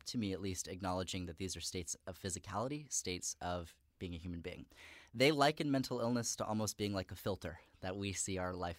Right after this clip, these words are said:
through. And when we die, I believe that that state of physicality kinda gets lifted. I believe we have a lot more clarity, a lot more enlightenment than we have, than we're able to really have in our physical worlds. And so we all have these filters we see life through. Sometimes mental illnesses play into that. Our ego plays into that.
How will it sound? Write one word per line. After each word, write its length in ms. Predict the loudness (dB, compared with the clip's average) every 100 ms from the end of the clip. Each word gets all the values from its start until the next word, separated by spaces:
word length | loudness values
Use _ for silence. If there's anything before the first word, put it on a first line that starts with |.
| -4
through. 120 | -4
And 80 | -4
when 100 | -4
we 60 | 2
die, 340 | 6 6 4 -4
I 40 |
believe 240 | 0 0 0
that 140 | 0
that 240 | 4 4 2
state 240 | -2 -2
of 100 | -2
physicality 560 | -4 -6 0 2 2 0
kinda 180 | -6 -8
gets 220 | -8 -6
lifted. 340 | -6 -4 -8
I 400 | -8 -20 -20 -14 0
believe 260 | 0 0 0
we 120 | 2
have 100 | 2
a 20 |
lot 140 | 2 -2
more 100 | -6
clarity, 460 | -2 2 4 4
a 60 | 0
lot 140 | -2 -4
more 120 | -6
enlightenment 520 | -2 -2 -2 -4 -4
than 120 | -6
we 80 | -4
have, 320 | -4 -6 -8 _ -20 -20 -2
than 80 | 4
we're 80 | 4
able 140 | 4
to 60 | 2
really 180 | 2 2
have 240 | 2 2
in 60 | 2
our 80 |
physical 380 | -2 -4 -4 -6
worlds. 380 | 0 0 0 -10 -12 -8
And 100 | 2
so 100 | 8
we 80 |
all 100 | 10
have 180 | 10 6
these 160 | 2 0
filters 380 | -2 0 -2 -2
we 80 |
see 140 | -2 0
life 260 | 0 0 -2
through. 200 | -2 -2
Sometimes 480 | -8 -4 0 0 0
mental 240 | -2 0
illnesses 360 | 2 2 2 -2
play 160 | 0
into 140 | 0 2
that. 200 | 0 2
Our 140 | -2 0
ego 260 | 0 2
plays 300 | 2 0 2
into 140 | 0 2
that. 220 | 0